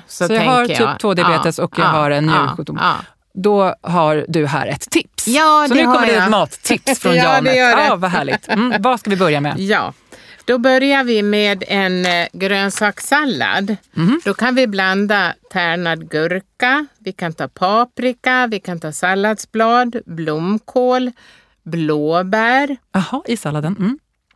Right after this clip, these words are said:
Speaker 1: Absolut, det går alldeles utmärkt. Och sen kan man ha en lätt vinägrett då, som är gjord av olivolja och örter till exempel och lite.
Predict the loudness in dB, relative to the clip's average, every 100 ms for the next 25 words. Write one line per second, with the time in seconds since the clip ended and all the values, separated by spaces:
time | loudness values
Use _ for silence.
0 | -16 -12 -6 -6 -6 -4 0 0 0 -2
1 | -6 -6 -2 -2 -2 -4 -4 -6 -6 -6
2 | -2 -2 -2 _ -20 _ _ -20 -20 -20
3 | -20 -4 -2 2 0 2 2 4 4 4
4 | 4 2 0 _ _ -16 -16 _ _ _
5 | _ _ -4 0 2 0 0 0 0 -2
6 | _ _ -4 -2 -2 -2 0 0 0 -2
7 | -2 0 0 0 -2 -2 -2 -2 0 0
8 | -2 -2 -2 -6 _ _ _ -4 -2 -4
9 | _ -10 -8 -10 -10 -10 -10 -10 -8 -8
10 | -8 -10 -10 -12 -10 -10